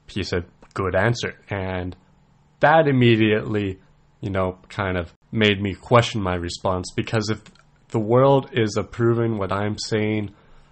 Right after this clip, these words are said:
about, uh, sin, then there's a problem. Because again, going back to that verse from Luke, if people are speaking well of you, that's how they treated the false prophets. And so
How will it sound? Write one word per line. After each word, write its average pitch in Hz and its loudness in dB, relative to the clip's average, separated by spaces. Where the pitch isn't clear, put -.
about, 92 0
uh, 87 -2
sin, 135 2
then 98 -2
there's 95 0
a 95 -6
problem. 90 -2
Because 90 -4
again, 101 0
going 92 -4
back 92 -4
to 107 -6
that 95 -2
verse 95 -4
from 90 -8
Luke, 101 -4
if 92 -6
people 101 -6
are - -20
speaking 104 -2
well 117 6
of 135 -2
you, 180 0
that's 107 -6
how 110 -2
they 101 -6
treated 98 -6
the 95 -10
false 92 -2
prophets. - -8
And 110 -6
so 107 -2